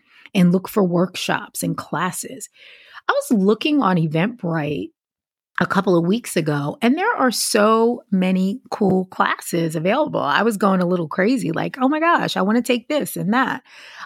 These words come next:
I saw a calligraphy class. I've always loved calligraphy, and I thought that would be cool to learn how to do that. But it was on Eventbrite. Um, there were a couple of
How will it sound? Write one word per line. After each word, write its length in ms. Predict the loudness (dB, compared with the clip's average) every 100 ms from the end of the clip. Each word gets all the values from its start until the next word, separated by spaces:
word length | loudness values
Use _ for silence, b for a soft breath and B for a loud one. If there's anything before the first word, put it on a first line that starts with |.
| -2
I 80 |
saw 440 | -2 2 4 4 4
a 40 |
calligraphy 800 | 0 0 2 2 2 0 0 -4
class. 640 | -6 -6 -6 -8 -14 -16 -18 b -2
I've 100 | 2
always 260 | 4 2
loved 320 | 2 2 0 -2
calligraphy, 640 | -2 -2 -2 -6 -8 -6
and 80 | -6
I 60 |
thought 240 | 0 0 2
that 160 | -2
would 100 | -2
be 120 | -4 -6
cool 320 | 0 0 0
to 140 | -2 -2
learn 240 | 0 -2
how 140 | -2
to 80 | -4
do 180 | -4 -4
that. 300 | -4 -4 -6 _ _ b b
But 100 | 0
it 40 | 2
was 140 | 4
on 140 | 4 4
Eventbrite. 640 | 4 0 0 -4 -4 -10 B B B B -2
Um, 640 | 0 0 0 -2 -4 -8 _ _
there 160 | 0 2
were 100 | 2
a 60 |
couple 280 | 0 -2 0
of 120 | -2